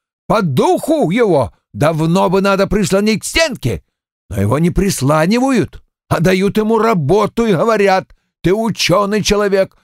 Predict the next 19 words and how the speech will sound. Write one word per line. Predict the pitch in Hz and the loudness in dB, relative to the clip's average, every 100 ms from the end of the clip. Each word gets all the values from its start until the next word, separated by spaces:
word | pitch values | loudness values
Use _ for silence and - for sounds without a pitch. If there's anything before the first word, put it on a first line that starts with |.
| _ | _
на | 110 202 | -2 0
тебе | 185 190 208 | 0 0 0
деньги, | 127 160 160 156 147 165 - - | 0 0 0 0 0 -2 -6 -4
жри | 147 185 247 | 0 2 0
в | 220 | 0
три | 202 247 | 0 0
горла, | 165 190 170 180 160 170 - | 2 0 0 0 -2 -4 -6
покупай | 208 233 254 254 | -2 -2 0 -2
бабе | 127 165 233 226 | -2 -2 -2 -2
свои | 226 208 240 | -4 -2 -2
шёлковые | 208 185 240 196 240 226 | -2 0 -2 -2 -4 -2
чулки | 247 233 160 190 | -2 -2 -2 0
на | 196 | 0
утеху. | 208 - 190 - 185 170 _ _ _ _ | 0 0 0 0 -2 -2 _ _ _ _
Но | - 117 113 | -2 -2 0
крути | - - - - 117 208 | -2 0 -2 -2 0 0
своими | - 180 214 196 202 - - | 0 0 2 2 0 -2 -8
мозговыми | - 175 139 151 202 202 202 | -2 0 2 2 2 0 0
шариками | - 208 170 - 139 101 | 0 0 -2 -2 -4 -4